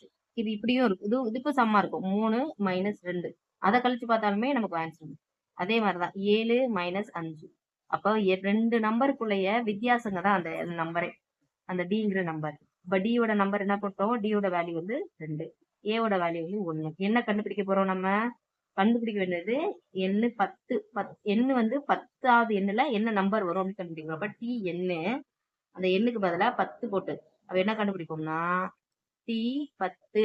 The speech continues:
அப்படிங்கிறது என்னன்னு நம்ம வந்து கண்டுபிடிக்கணும். இதுவே கண்டுபிடிக்கணும். அப்ப இருக்கு நம்ம டைரக்டா ஃபார்முலா கொண்டு வந்து டி பத்து தான் நமக்கு, எண்ணுக்கு பதிலா பத்து போட்டுக்கிறோம். ஏக்கு பதிலா என்ன போடணும்? ஒண்ணு போட்டுக்கோங்க. பிளஸ் எண்ணுக்கு பதிலா, எண்ணுக்கு நமக்கு தெரியும் பத்து,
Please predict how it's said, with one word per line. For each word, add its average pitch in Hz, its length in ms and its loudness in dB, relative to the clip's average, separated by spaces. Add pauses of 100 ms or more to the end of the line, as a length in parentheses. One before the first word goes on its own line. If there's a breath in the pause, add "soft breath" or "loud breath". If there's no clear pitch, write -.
அப்படிங்கிறது 170 400 -2 (100)
என்னன்னு 175 340 -2
நம்ம 160 160 -2
வந்து 185 180 -6
கண்டுபிடிக்கணும். 151 500 -10 (1500)
இதுவே 196 280 -4
கண்டுபிடிக்கணும். 165 320 -6
அப்ப 214 100 -4
இருக்கு 220 220 -2
நம்ம 196 160 0
டைரக்டா 180 280 0
ஃபார்முலா 170 240 -4
கொண்டு 160 220 -12
வந்து 156 120 -12 (600)
டி 220 100 -2 (360)
பத்து 190 300 -2
தான் 233 120 0
நமக்கு, 185 240 -4 (160)
எண்ணுக்கு 208 280 0
பதிலா 240 200 2
பத்து 185 180 -2
போட்டுக்கிறோம். 160 460 -8 (800)
ஏக்கு 262 240 2
பதிலா 233 160 6
என்ன 226 160 2
போடணும்? 220 340 2 (140)
ஒண்ணு 190 220 0
போட்டுக்கோங்க. 160 400 -8 (1120)
பிளஸ் 220 320 2 (240)
எண்ணுக்கு 226 320 2
பதிலா, 208 240 4 (320)
எண்ணுக்கு 208 220 -2
நமக்கு 185 200 -2
தெரியும் 208 240 -2
பத்து, 165 220 -6